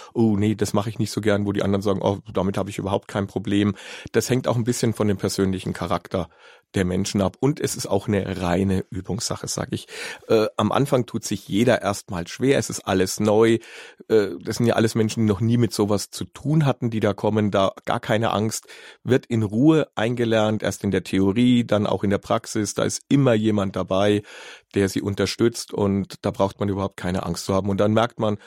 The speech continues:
was liegt einem und man kriegt dann mehr Routine und dann klappt das auch.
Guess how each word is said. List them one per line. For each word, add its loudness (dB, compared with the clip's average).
was -4
liegt -6
einem 2
und -4
man 0
kriegt -6
dann 0
mehr 2
Routine 2
und -2
dann 0
klappt -4
das -6
auch. -8